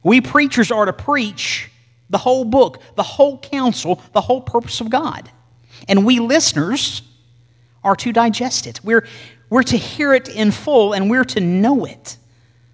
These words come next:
Why? Well, there are those, as we've seen in other New Testament letters, that there are those who will enter the body with a spirit of malicious intent, will come in and misrepresent the Lord and what he says.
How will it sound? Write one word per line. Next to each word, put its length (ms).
Why? 480
Well, 140
there 180
are 80
those, 400
as 280
we've 240
seen 340
in 100
other 220
New 160
Testament 460
letters, 500
that 180
there 160
are 60
those 320
who 100
will 220
enter 240
the 120
body 680
with 140
a 80
spirit 580
of 220
malicious 720
intent, 580
will 100
come 320
in 80
and 180
misrepresent 720
the 80
Lord 240
and 100
what 140
he 60
says. 500